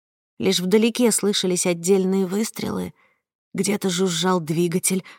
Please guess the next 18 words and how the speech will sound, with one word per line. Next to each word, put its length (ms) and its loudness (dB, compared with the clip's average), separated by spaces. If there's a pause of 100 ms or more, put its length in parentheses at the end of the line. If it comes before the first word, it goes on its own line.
(220)
а 120 -2
может, 480 -2
генератор, 640 -4 (640)
и 80 4
очень 300 4
тихо 360 0
играла 360 2
музыка. 580 -2 (840)
Наверное, 520 4
кто-то 300 -2
слушал 420 -2
радио. 480 -4 (1500)
Она 320 4
знала, 420 2
что 220 -4
выходить 480 -2
одной 480 0 (180)
опасно. 800 -6